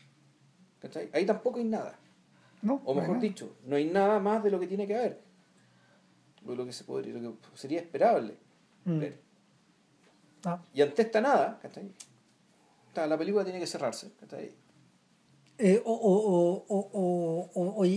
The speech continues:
Speaker 2: o irte al epílogo y lo siguiente que vemos,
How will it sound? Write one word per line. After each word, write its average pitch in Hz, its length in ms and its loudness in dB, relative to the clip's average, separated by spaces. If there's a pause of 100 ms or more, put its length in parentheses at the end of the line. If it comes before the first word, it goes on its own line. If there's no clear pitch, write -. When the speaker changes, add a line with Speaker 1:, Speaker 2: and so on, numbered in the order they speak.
Speaker 2:
o 196 160 2
irte 208 280 2
al 190 80 4
epílogo 226 480 2
y 214 40 2
lo 190 120 2
siguiente 196 460 -2
que 196 100 0
vemos, 214 360 0